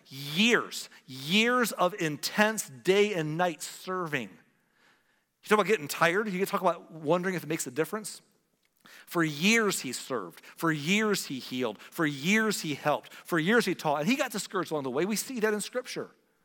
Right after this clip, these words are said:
But he kept doing it for years and years and years and years and years,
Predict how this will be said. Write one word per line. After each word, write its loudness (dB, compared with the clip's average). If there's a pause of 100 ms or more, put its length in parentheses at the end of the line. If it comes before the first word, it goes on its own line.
(1400)
But 2
he 4
kept 2
doing 2
it 0
for -4
years 2
and -2
years 4
and -2
years 2
and -2
years 2
and -4
years, 2